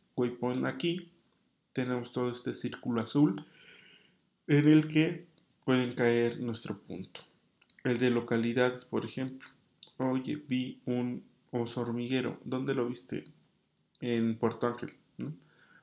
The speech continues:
O vi un tiburón. ¿En dónde lo viste? En la bahía del puer-, de Puerto Ángel.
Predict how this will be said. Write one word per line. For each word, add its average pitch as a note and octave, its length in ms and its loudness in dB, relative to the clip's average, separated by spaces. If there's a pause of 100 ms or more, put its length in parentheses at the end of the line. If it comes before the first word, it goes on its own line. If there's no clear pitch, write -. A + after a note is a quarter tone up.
(100)
O B2+ 360 0
vi C3 220 0
un C3 220 -2
tiburón. B2+ 460 -4 (120)
¿En A#2 140 -4
dónde B2+ 240 -2
lo A#2+ 140 0
viste? - 380 -8
En A2+ 180 0
la G#2+ 100 0
bahía A2 460 -2
del G#2 180 -4
puer-, A2 320 -4
de A2 120 -8
Puerto A2 340 -4
Ángel. - 240 -6